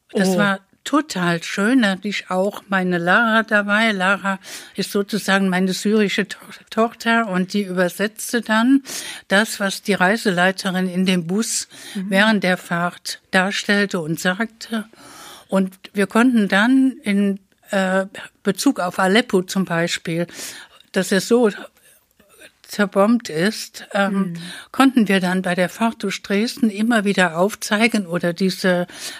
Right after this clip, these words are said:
Speaker 1: ähm, äh, äh, wie sagt man da, äh, diese Begleitung, die uns das so erklärte, äh, welche,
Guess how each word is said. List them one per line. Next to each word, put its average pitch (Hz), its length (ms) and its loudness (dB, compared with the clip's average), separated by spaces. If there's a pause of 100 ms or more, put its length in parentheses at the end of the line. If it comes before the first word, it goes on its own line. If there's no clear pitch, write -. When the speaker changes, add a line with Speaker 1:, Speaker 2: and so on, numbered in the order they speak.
Speaker 1:
ähm, 180 460 2 (160)
äh, 170 240 -4 (280)
äh, 175 180 -2 (680)
wie 185 120 0
sagt - 260 -2
man 190 100 4
da, 175 640 2
äh, 175 120 -6
diese 170 640 -4
Begleitung, 190 880 2
die 180 180 -6
uns 175 240 -8
das 175 240 -2
so 185 100 -2
erklärte, 175 720 -4 (640)
äh, 190 260 2
welche, 196 720 2